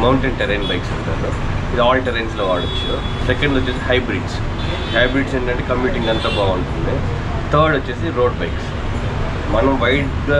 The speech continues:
ఇక్కడ మన టెరైన్స్‌కి ఎక్కువ యూజ్ చేసేది M T B బైక్స్. ఇప్పుడు మీరు తీసుకోబోయేది కూడా Cambio-లో మౌంటైన్ బైక్సే. వీటి స్పెషాలిటీ ఏంటంటే it had more comfort and then full suspensions ఉంటాయి. వాటికి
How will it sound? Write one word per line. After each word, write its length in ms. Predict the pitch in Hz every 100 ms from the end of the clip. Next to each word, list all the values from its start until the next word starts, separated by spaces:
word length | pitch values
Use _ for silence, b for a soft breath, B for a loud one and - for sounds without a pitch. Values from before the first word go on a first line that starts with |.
| 135 127
ఇక్కడ 220 | - 123 117 - 113
మన 120 | 113 113 110 104 113
టెరైన్స్‌కి 380 | 117 120 113 107
ఎక్కువ 180 | - -
యూజ్ 180 | 107 - 104
చేసేది 300 | 101 - 123 101
M 40 | -
T 80 | 107
B 100 | 92
బైక్స్. 280 | 82 - 92 82 - - - -
ఇప్పుడు 180 | 120 117 117
మీరు 100 | 117
తీసుకోబోయేది 520 | 131 - 120 117 113 117
కూడా 120 | 123 135
Cambio-లో 500 | 117 113 110 104 127 127 104 95 90 - - - -
మౌంటైన్ 340 | 113 120 110 92
బైక్సే. 360 | 82 82 - 107 - - - - - - 113
వీటి 160 | 120 -
స్పెషాలిటీ 400 | 127 127 135 131 123
ఏంటంటే 340 | 120 120 143 131 107 - 101
it 80 | 120
had 100 | 127 117
more 140 | 120 127 113
comfort 400 | 113 117 123 - - - - - - -
and 100 | 127 170
then 100 | 196 -
full 160 | - 110
suspensions 500 | 101 - 107 95 87 85
ఉంటాయి. 220 | - 98 - 131
వాటికి 220 | 123